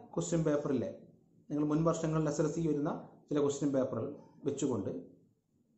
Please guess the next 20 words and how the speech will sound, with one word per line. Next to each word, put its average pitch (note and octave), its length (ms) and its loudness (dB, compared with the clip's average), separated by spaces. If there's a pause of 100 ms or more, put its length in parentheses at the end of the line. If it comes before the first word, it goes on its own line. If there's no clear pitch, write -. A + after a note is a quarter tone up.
(600)
അത് - 140 2 (440)
പഴയ F#3+ 340 6 (380)
ക്വസ്റ്റ്യൻ - 280 -4
paper G3 180 4
എന്ന് G3+ 120 2
പറഞ്ഞു F#3+ 220 2
കഴിഞ്ഞാൽ G3+ 280 0
പഴയ E3+ 360 4
pattern D#3 420 2
ആണ്. G2 200 -6
ആ - 120 -8
പ-, C#3+ 220 0
ആ D3 100 -2
പഴയ D#3+ 320 4
pattern G3+ 340 4
നിന്നുകൊണ്ടാണ് F3 460 4
ഞാൻ A#3+ 100 0
സംസാരിക്കുക A#2+ 440 0
ആ A2 60 0
സമയത്ത്. - 340 -8